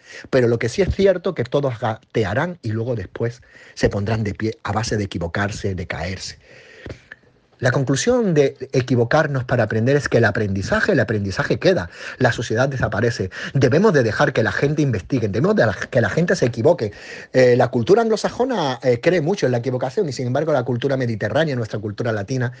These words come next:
no es proclive a equivocarnos. Debemos de dejar que la gente se equivoque, porque en verdad, en ese sistema arreglado del que venimos todos,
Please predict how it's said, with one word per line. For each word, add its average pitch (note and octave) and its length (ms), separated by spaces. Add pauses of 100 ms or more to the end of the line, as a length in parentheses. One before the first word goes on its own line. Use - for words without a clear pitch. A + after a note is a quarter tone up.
(280)
no C3+ 100
es B2+ 120
proclive G2+ 600
a G#2+ 120
equivocarnos. F2+ 720
Debemos C3 360
de A#2 220
dejar A2 420
que G#2 140
la G#2+ 80
gente B2 460 (240)
se - 140
equivoque, A#2 340
porque B2+ 240
en B2 80
verdad, D3 340 (800)
en B2+ 160
ese D#3+ 140
sistema D#3 340
arreglado C3 460
del A2 160
que A#2+ 80
venimos A2+ 400
todos, A#2 340